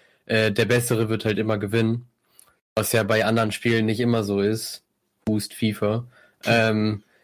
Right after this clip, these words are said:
das, ja, das ist, glaub ich, auch eine Sache, die ältere Spiele häufiger voraus haben. Also es,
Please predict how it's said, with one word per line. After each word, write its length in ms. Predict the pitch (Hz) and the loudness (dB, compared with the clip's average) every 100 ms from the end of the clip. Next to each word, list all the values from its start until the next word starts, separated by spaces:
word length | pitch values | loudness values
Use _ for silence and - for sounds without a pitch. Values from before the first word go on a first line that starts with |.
| _ _ _ | _ _ _
das, 400 | - 120 120 - _ _ - | 0 0 0 -8 _ _ 0
ja, 320 | 117 127 127 | 2 4 2
das 240 | 104 127 120 | 2 -2 -2
ist, 160 | 151 | 0
glaub 120 | 170 | 2
ich, 100 | 151 | 2
auch 40 | 123 | 2
eine 160 | 143 | 2
Sache, 240 | 131 131 127 | 0 0 0
die 340 | 131 127 - _ | 0 -2 -4 _
ältere 340 | 135 147 147 135 | 0 0 0 -2
Spiele 460 | - 139 135 123 | -4 -2 0 0
häufiger 420 | 135 143 143 131 123 | 2 0 0 -2 -2
voraus 480 | 123 110 120 139 | -4 0 0 0
haben. 140 | 113 104 | -2 0
Also 160 | 107 | -2
es, 100 | 107 | -4